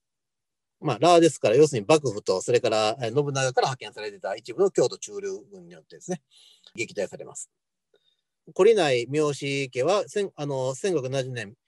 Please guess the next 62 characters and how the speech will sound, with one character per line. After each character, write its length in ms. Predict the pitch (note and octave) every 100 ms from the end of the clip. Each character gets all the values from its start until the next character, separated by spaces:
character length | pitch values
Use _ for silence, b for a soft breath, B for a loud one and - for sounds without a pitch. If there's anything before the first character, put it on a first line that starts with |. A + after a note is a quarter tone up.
| _ _ -
三 100 | F#3+
好 120 | F3+
三 240 | F3+ F3
人 180 | E3+ E3+
衆 160 | D3 D#3+
ら 140 | B3
は 80 | D3+
再 220 | - F#3
び 100 | D#3+ -
阿 100 | E3
波 120 | B2+
か 120 | C#4
ら 100 | D#3+
摂 140 | E3
津 160 | D3 C3+
に 120 | A2
上 200 | G#2+ A2+
陸、 400 | A2 - G2 G2+ _ _ _ _
え 280 | E3 D3+ C3
ー、 60 | A#2+
し 60 |
て、 280 | - A#2+ -
し 100 | -
て、 240 | - A#2 -
し、 140 | C#3
こ 160 | B3 C#4
の 60 |
時 220 | D4 A#3
は 100 | D3
本 320 | - C#4 D#4 A3+
願 180 | D#3
寺 100 | C3+
と 120 | A2+ G#2+
同 220 | C#3+ C3+
盟 120 | C3
を 80 | A#2+
組 180 | A2+ G#2
み、 60 |
組 220 | - A2+
み 20 | F#2+
ま 100 | E2+
し 80 |
た。 100 | - - _ _ _ _ B B B B B
ま 100 | D#3
あ、 20 |
本 200 | A#3+ A3+
願 160 | F3+ C#3+
寺 140 | B2
と、 340 | - A2 F#2 -
え 140 | A#2
ー、 60 | A2+
信 180 | C#3+ C3+
長 140 | B2
関 160 | B2 B2
係 60 |
悪 120 | A2 A2
く 40 |
な 60 | G2
っ 20 |
た 100 | F#2+
時 220 | - G#2
に、 200 | D#3 G3+